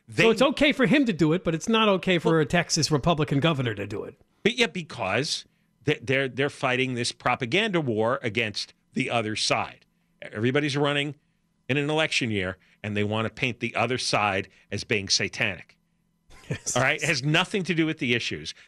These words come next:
Speaker 2: The people in the Biden White House know that they sent, uh, illegal aliens on planes and on buses themselves. They know that. But that's not part of the reality here. The reality is, let's paint DeSantis and Abbott as being insane,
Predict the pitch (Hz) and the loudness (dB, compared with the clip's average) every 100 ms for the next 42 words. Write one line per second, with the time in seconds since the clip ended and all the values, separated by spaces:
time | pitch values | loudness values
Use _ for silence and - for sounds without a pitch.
0 | _ 117 - - 202 208 185 143 151 143 | _ -14 -6 -2 -2 0 0 0 0 -2
1 | 135 135 123 110 104 - 113 113 156 143 | -2 -2 -2 -2 -4 -6 -6 0 2 2
2 | 90 80 _ _ 120 - 117 - - 113 | -2 -10 _ _ -6 -2 -2 0 0 -2
3 | 98 - _ _ _ 110 104 - 123 127 | -6 -18 _ _ _ -4 -4 -2 -2 -2
4 | 113 113 113 104 92 95 - _ - 113 | 0 -2 0 -2 -4 -4 -6 _ -4 -4
5 | 104 - 117 101 90 87 - - _ _ | -4 -4 -4 -2 -6 -6 -6 -8 _ _
6 | - 117 107 101 104 - 98 110 95 - | -4 -2 -2 -2 -2 0 -2 -4 -6 -4
7 | 82 71 - - 123 135 127 123 110 92 | -4 -6 -14 -6 -2 0 0 0 -2 -8
8 | 76 _ _ _ _ _ _ _ _ - | -14 _ _ _ _ _ _ _ _ 0
9 | 143 131 - _ _ _ 120 151 151 - | 0 0 -6 _ _ _ -2 0 0 0
10 | 143 - 143 135 120 110 98 92 113 147 | -2 -2 0 0 0 -4 -4 -4 2 2
11 | 180 131 98 98 92 110 139 151 135 113 | 2 -2 -8 -8 -4 0 2 2 0 -2
12 | 107 110 - - - 127 147 - - 131 | -2 -2 -8 -20 -4 -2 -2 -4 -4 -4
13 | 127 120 - 123 117 110 - 110 110 104 | -2 -2 0 0 -2 -4 -2 0 0 0
14 | 117 - 98 123 107 104 - 226 202 180 | -4 -8 -4 -2 -2 -2 0 2 0 -2